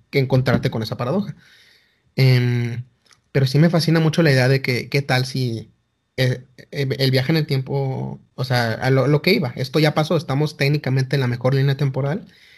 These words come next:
y cualquier viaje en el tiempo que se pudo o se puede realizar ya se realizó, o se va a realizar, y es así como debe ser. Me, me,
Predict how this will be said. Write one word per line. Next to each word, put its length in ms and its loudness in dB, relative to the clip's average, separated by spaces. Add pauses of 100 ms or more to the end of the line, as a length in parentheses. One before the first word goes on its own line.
(180)
y 100 -4
cualquier 320 0
viaje 220 4
en 60 4
el 100 2
tiempo 300 0
que 100 -4
se 160 -4
pudo 560 2
o 200 -2
se 140 -4
puede 260 4
realizar 400 2
ya 140 -2
se 140 -4
realizó, 480 -2 (600)
o 100 -4
se 160 -6
va 100 0
a 20 4
realizar, 480 2
y 120 -4
es 100 -4
así 160 -2
como 240 -4
debe 160 -4
ser. 300 -6
Me, 160 -4
me, 460 0